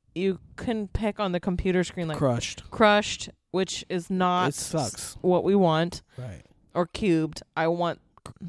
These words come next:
Speaker 1: the little pebble, uh, the little pebbles.
Speaker 2: Yes.
Speaker 1: And I don't want a b-, huge ass machine taking up my whole counter.
Speaker 2: Yeah, unless you have, like, a bar area. Like, that's not practical unless you have a bar area.
Speaker 1: Yeah.
Speaker 2: You know?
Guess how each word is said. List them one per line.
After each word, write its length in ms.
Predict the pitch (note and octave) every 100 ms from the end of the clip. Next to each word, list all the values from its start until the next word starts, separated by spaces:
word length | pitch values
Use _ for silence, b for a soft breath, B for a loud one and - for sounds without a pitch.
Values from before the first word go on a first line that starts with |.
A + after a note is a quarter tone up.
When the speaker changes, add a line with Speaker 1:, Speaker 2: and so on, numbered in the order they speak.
| - - F#3
Speaker 1:
the 120 | F3 E3+
little 280 | G3 G#3
pebble, 500 | G3+ - A3 F3+ E3
uh, 200 | G2+ A#2+ - _
the 80 | F3 -
little 180 | G#3 G3+
pebbles. 560 | - A3 E3 - - B2
Speaker 2:
Yes. 360 | E2+ - - _ b b b -
Speaker 1:
And 120 | F3
I 60 |
don't 320 | F#3 G3+ A3+ A#3
want 160 | A#3+
a 120 | A3 -
b-, 80 | -
huge 340 | - B3 A3+ A3
ass 240 | G#3+ -
machine 340 | G#3 - A3 G#3+
taking 260 | G#3 G3+
up 80 | F#3+
my 120 | F3
whole 180 | F#3 F#3
counter. 520 | - F3 E3+ D3+ D#3+ - _ _ _ _
Speaker 2:
Yeah, 380 | C#3+ C#3 F#2+ A2 -
unless 280 | D3 D#3+ -
you 60 |
have, 140 | F#3+ E3
like, 120 | D3
a 60 |
bar 360 | B2+ C3 C3+ D3
area. 420 | G#2 A#2 A#2 A#2
Like, 160 | G#2+ C#3+
that's 220 | D#3+ E3+
not 120 | F3+
practical 440 | C#3 D3+ D3 C#3 B2
unless 220 | A#2 A#2
you 60 | B2+
have 80 |
a 80 | A#2+
bar 360 | - C3 B2 A#2+
area. 300 | G#2 - -
Speaker 1:
Yeah. 200 | G3 - - -
Speaker 2:
You 80 | B2
know? 260 | A2+ B2